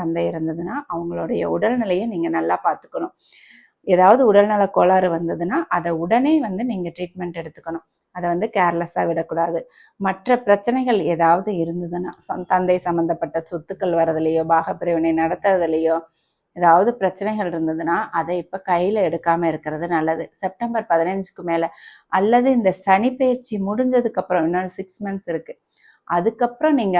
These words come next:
அந்த க-, அதை கையில எடுத்து நீங்க அதை சரி பண்ணிக்கலாம். அதுக்கு மேலதான் உங்களுக்கு சாதகமான ரிசல்ட் வந்து தந்தை மூலம் உங்களுக்கு கிடைக்கும். அடுத்ததா உங்களுடைய ராசி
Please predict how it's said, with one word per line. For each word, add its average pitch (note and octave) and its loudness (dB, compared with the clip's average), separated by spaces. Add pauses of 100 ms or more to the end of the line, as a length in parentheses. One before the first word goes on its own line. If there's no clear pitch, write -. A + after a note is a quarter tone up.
அந்த E3+ 2 (100)
க-, - -2
அதை F3 4 (100)
கையில F#3+ 2
எடுத்து E3+ -4 (100)
நீங்க F3 -2 (420)
அதை D#3+ 2 (380)
சரி F3+ 0
பண்ணிக்கலாம். E3 -2 (120)
அதுக்கு F#3 0 (120)
மேலதான் A#3+ 0
உங்களுக்கு F3+ -2 (140)
சாதகமான G#3 -2
ரிசல்ட் F#3 -8
வந்து G#3 -6 (140)
தந்தை G#3 -2
மூலம் G3+ -2
உங்களுக்கு E3 -6
கிடைக்கும். D#3 -8 (280)
அடுத்ததா A3 4
உங்களுடைய F#3+ 4 (120)
ராசி A3+ 4